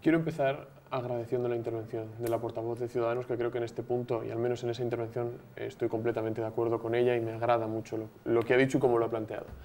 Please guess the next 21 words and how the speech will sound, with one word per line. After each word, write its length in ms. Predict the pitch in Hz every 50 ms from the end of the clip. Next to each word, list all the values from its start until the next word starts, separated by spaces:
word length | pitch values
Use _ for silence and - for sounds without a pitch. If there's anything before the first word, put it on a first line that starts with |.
| - - - - - - - - - - -
Eh, 460 | 143 135 131 127 120 120 117 120 120 -
las 300 | - 127 123 123 117 135
administraciones, 760 | 127 123 120 120 120 117 - 120 117 - 120 113 113 117 113
mira, 280 | 117 117 110 113 - -
es 160 | - 135 135
que, 220 | - - 185 - - - -
por 140 | - 131 127
ejemplo, 300 | - 131 113 110 120 127
te 80 | 151
voy 40 | 175
a 20 |
contar 200 | 185 190 185 185
un 80 | 170 160
caso 180 | 175 180 214 190
que 60 | 175
sucedió 340 | 170 151 143 143 156 185 -
ayer 300 | - 175 180 208 220 208
también, 320 | - 202 190 190 247 208
es 100 | 156 156
que 120 | - 175 170 - - -
estamos 240 | 139 - - -